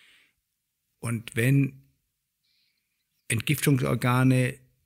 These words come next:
nicht in Ordnung sind, dann versucht der Körper über andere Entgiftungsorgane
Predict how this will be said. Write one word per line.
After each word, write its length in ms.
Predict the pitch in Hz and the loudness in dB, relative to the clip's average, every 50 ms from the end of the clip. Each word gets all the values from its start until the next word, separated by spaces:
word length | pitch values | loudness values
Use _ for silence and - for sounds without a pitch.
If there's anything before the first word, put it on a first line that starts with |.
| _ _ _ _ _ _ _ _ _ _ _ _ | _ _ _ _ _ _ _ _ _ _ _ _
nicht 360 | - 131 131 131 127 - - | 0 2 2 2 2 0 -4
in 100 | 110 101 | -6 -6
Ordnung 480 | - 101 107 123 - - 147 143 147 143 | -4 -2 -2 -2 0 0 2 2 2 2
sind, 560 | 135 - - 165 165 175 170 - - - - _ | 0 -2 -2 0 0 0 -2 -4 -12 -18 -20 _
dann 220 | _ - 120 113 104 | _ -6 -6 -6 -4
versucht 420 | - 123 117 - - 160 135 - | -4 -6 -6 -4 -6 -8 -6 -4
der 120 | 135 120 110 | -4 -4 -4
Körper 680 | - - 117 110 120 131 127 143 135 131 131 135 - _ _ _ _ _ | -4 -4 -2 -2 -2 -2 -2 -2 -4 -4 -4 -6 -10 _ _ _ _ _
über 280 | - 113 107 104 - - | -12 -8 -6 -6 -6 -4
andere 420 | - 110 127 131 139 143 143 131 | -2 0 0 0 0 -2 -4 -2
Entgiftungsorgane 1600 | 127 123 120 - - 131 127 - - 143 135 131 123 - - - - 110 117 120 110 - 113 110 113 117 120 120 117 117 120 117 | -2 -4 -4 -2 -4 -6 -6 -4 -4 -2 -2 -2 -4 -6 -10 -8 -6 -4 -4 -4 -2 -2 -2 0 0 2 2 2 2 0 -2 -4